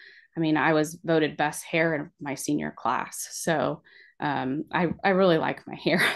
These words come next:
<laughs> Hair, I always have. Um, so one thing I did before I started chemo was, uh, I cut my hair. Um, when my hair is very long, I have a lot more shedding. It tangles a lot more.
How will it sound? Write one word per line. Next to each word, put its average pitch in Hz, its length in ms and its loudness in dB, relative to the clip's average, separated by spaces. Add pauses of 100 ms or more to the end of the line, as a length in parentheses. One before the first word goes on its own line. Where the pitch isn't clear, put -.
(140)
<laughs> - 260 -20
Hair, 214 280 2
I - 60 2
always 170 280 4 (440)
have. - 140 -12 (360)
Um, 160 400 4 (600)
so 196 580 6
one 220 300 2
thing 254 220 0
I 202 160 -2
did 180 440 0 (120)
before 175 360 -2
I 175 60 2
started 175 420 -2
chemo 151 460 0
was, 143 380 0
uh, - 100 -12
I 147 800 0 (200)
cut - 300 0
my 160 160 0
hair. - 500 -6 (280)
Um, 147 180 2
when 170 120 6
my 175 140 6
hair 170 180 0
is 165 120 -4
very 165 280 2
long, 180 920 4 (100)
I 156 140 -6
have 170 180 -6
a 156 40 -4
lot 147 200 0
more 123 140 -4
shedding. 190 540 2
It - 260 -8
tangles 175 540 2
a - 60 0
lot 160 460 2
more. 156 540 -2